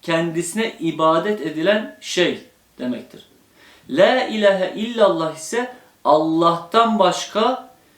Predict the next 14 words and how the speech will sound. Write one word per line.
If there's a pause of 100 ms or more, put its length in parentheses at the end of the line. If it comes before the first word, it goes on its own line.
(260)
ibadeti
hak
eden
hiçbir
mabut, (240)
hiçbir
ilah
yoktur. (840)
Önceki
derslerimizde
tevhidi
söylerken
birlemek
demiştik.